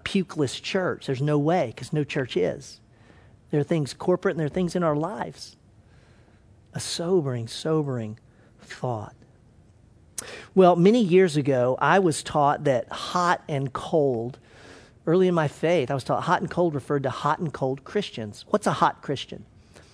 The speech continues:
Now, the hot Christian would be someone who's fired up for Jesus, you know, just zealous for God, and that's a great thing.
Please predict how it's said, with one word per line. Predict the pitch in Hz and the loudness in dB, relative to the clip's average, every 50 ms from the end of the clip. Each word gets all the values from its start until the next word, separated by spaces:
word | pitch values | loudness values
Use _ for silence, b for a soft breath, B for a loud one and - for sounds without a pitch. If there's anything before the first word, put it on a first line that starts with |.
| b b b _ - - - | b b b _ -12 -8 -4
Now, | - 139 | -2 -2
the | 120 | 0
hot | 123 196 240 - - | 2 2 2 2 2
Christian | - 185 - - 165 | 0 -2 0 0 -2
would | 151 | 0
be | 151 151 | 0 0
someone | - - 175 165 165 156 | 0 0 0 2 2 2
who's | 143 147 147 127 - | 2 2 0 0 -4
fired | - - - - - - - 269 285 294 302 302 294 285 269 | -10 -16 -14 -14 2 8 12 12 12 12 12 12 12 12 12
up | 269 269 269 | 12 12 12
for | - 226 226 | 8 4 4
Jesus, | 190 143 - 202 254 269 262 208 - 160 135 123 - - | 4 4 4 6 8 8 8 8 6 4 2 2 2 2
you | 165 151 | 2 4
know, | 156 160 165 | 4 4 4
just | 160 190 147 151 | 4 2 2 2
zealous | 147 127 123 - 160 226 269 285 247 208 170 139 - - | 0 0 4 10 12 12 12 12 12 12 10 6 4 0
for | - - 170 | -2 -2 2
God, | 151 143 196 208 208 160 151 135 | 4 6 8 8 8 8 8 6
and | 147 151 156 | 4 2 2
that's | 165 180 - | 2 0 0
a | 160 | -2
great | 135 143 165 180 190 160 - | 0 2 4 4 4 2 2
thing. | - 180 202 180 123 - | 0 0 0 0 -2 -4